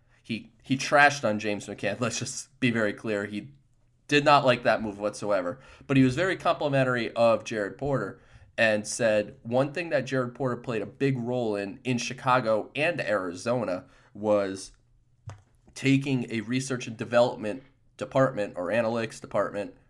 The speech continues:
that was kind of bare bones similar to the Mets and built them into, you know, a much bigger factor. So obviously Theo Epstein was involved in Chicago and Mike Hazen was involved in Arizona, who are above him.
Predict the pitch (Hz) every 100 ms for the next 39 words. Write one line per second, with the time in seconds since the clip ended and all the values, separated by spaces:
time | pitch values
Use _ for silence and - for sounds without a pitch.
0 | _ _ _ _ _ _ _ _ _ _
1 | - 117 101 - 113 - 143 113 104 127
2 | 117 107 117 110 101 98 107 - - _
3 | _ - - 143 120 113 - 98 110 117
4 | 101 - - _ _ - 113 - - 135
5 | 135 123 113 110 - 113 98 92 - -
6 | 98 87 - - 92 101 110 117 - 113
7 | 104 90 82 95 95 - - - - 113
8 | 98 - _ _ - 156 143 139 123 127
9 | 98 104 - - 110 107 104 98 104 104
10 | 101 98 87 - - 104 98 95 95 107
11 | 104 - 104 104 104 101 98 98 98 98
12 | 98 95 - 92 90 95 90 107 107 101
13 | 101 87 87 104 123 120 98 92